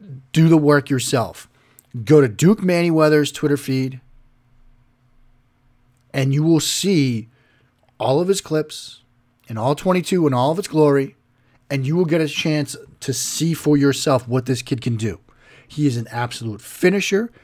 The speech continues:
He wants to destroy you. He wants to embarrass you. He wants to hit you so hard your girlfriend cries. Like, that's what he brings to the table. And it's no surprise that Duke Manyweather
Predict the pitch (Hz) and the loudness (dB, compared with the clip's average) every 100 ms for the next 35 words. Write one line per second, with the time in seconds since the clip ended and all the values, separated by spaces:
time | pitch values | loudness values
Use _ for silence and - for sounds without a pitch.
0 | _ - 143 131 120 - 101 87 - - | _ -4 0 0 -2 -6 -12 -10 -8 -2
1 | 151 165 170 170 196 - - - 135 135 | 4 6 6 4 0 -4 -18 -6 0 2
2 | 131 - 113 98 98 - 147 165 175 - | 0 -2 -8 -10 -6 2 4 4 2 2
3 | 170 196 202 - - - 135 147 147 131 | 4 2 0 -12 -20 -4 2 2 2 -4
4 | 147 131 139 151 117 151 151 151 113 - | -6 -6 -6 -6 -4 0 2 2 -2 -12
5 | - 165 175 - 185 175 - 175 170 175 | 2 6 6 4 2 2 4 4 4 0
6 | 151 - - - 127 120 196 190 190 185 | -6 -12 -20 -8 -8 -2 -2 0 0 -2
7 | 156 170 151 160 139 180 147 98 _ _ | 0 0 0 -4 -2 -2 -4 -8 _ _
8 | _ _ _ _ _ _ _ _ _ - | _ _ _ _ _ _ _ _ _ -4
9 | 165 175 - 160 196 254 247 208 175 175 | 0 0 0 4 4 4 0 -2 2 4
10 | 160 135 127 117 143 165 147 135 139 131 | 4 2 0 0 4 2 4 4 4 2
11 | 110 104 98 92 | 0 -4 -6 -8